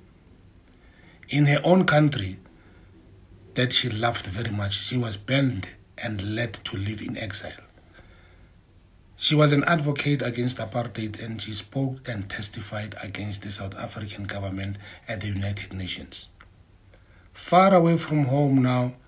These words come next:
she became involved in the civil rights movement. She recorded and released albums, collaborated also with great artists from abroad,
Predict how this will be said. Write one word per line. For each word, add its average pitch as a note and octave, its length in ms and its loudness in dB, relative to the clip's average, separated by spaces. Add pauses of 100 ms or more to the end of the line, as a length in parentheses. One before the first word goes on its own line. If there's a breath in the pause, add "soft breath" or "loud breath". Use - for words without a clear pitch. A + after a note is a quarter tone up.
(120)
she - 220 -6
became B2+ 720 0
involved A#2 480 -4
in A2 240 -6
the - 120 -20
civil A#2 320 -6
rights G2+ 360 -4
movement. F2+ 480 -8 (1200 soft breath)
She - 180 -2
recorded C3 560 0
and A2+ 220 -6
released G#2+ 400 -6
albums, G#2 460 -4
collaborated G#2 840 -8
also A2+ 320 -8
with G2 260 -8
great G2+ 300 -6
artists A2 360 -8
from G2+ 220 -8
abroad, G2 460 -6